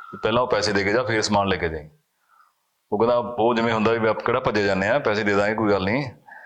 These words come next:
ਤਾਂ ਵਲੈਤੀ ਰਾਮ ਨੇ ਜੀ ਉਹਦੀ ਲੋਈ ਲਾ ਕੇ ਰੱਖ ਲਈ। ਕਹਿੰਦਾ, "ਛੱਡ ਜਾ ਇੱਥੇ ਲੋਈ, ਫਿਰ ਜਿਹੜੀ ਐਂ ਆ।" ਤੇ ਉਹ ਵੀ ਉਹਨੇ, ਉਹਨੇ ਇਨਸਲਟ ਮਹਿਸੂਸ ਕੀਤੀ ਆਪਦੀ।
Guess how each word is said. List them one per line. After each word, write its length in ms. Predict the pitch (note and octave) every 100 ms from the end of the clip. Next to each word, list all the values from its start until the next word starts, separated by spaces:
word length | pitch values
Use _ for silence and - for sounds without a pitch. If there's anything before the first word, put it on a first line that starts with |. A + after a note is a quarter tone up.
| - - _ _ _ _ -
ਤਾਂ 200 | B2 A#2+
ਵਲੈਤੀ 420 | A#2 A#2+ A#2+ C3
ਰਾਮ 160 | B2+
ਨੇ 100 | B2
ਜੀ 120 | B2 B2
ਉਹਦੀ 160 | A#2+
ਲੋਈ 260 | A#2 G#2 G#2
ਲਾ 120 | G#2+
ਕੇ 100 | G#2
ਰੱਖ 220 | G2 -
ਲਈ। 120 | E2+
ਕਹਿੰਦਾ, 340 | D#2+ E2+ F#2 A2
"ਛੱਡ 220 | - F#2+
ਜਾ 100 | F2+
ਇੱਥੇ 180 | E2+ F2+
ਲੋਈ, 200 | E2+ D#2+
ਫਿਰ 120 | E2+
ਜਿਹੜੀ 220 | F2 F2 E2 -
ਐਂ 200 | F2 E2
ਆ।" 160 | D#2 - _ _
ਤੇ 80 | - -
ਉਹ 180 | A#2+
ਵੀ 80 | B2
ਉਹਨੇ, 320 | A#2 B2 A2+ A2 - - _ -
ਉਹਨੇ 400 | A2+ B2 A#2+ A#2
ਇਨਸਲਟ 400 | A2 A2 A2 G#2+
ਮਹਿਸੂਸ 280 | A2+ G#2 G#2
ਕੀਤੀ 300 | - G2+ G#2
ਆਪਦੀ। 320 | G2+ F#2 F#2+